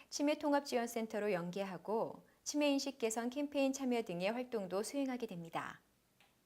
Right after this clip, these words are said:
또한 주기적인 회의를 통해 치매 관련 현안 사항 논의 등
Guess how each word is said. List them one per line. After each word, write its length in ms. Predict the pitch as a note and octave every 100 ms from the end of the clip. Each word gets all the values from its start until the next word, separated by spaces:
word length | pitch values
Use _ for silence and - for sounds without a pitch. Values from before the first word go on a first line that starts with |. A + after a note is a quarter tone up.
| _ _ _ _ _ _ _ - - -
또한 240 | C4 C#4
주기적인 520 | C4 A3+ C4 C4 C4
회의를 360 | C4 A#3+ A3 A3
통해 540 | G3+ E3+ A3+ A3+ E3+ F3
치매 260 | - D4
관련 360 | C#4+ B3+ B3 C4
현안 280 | C#4 C#4 C#4
사항 300 | C4+ A#3+ A3
논의 240 | F3 E3
등 280 | G#3+ A#3+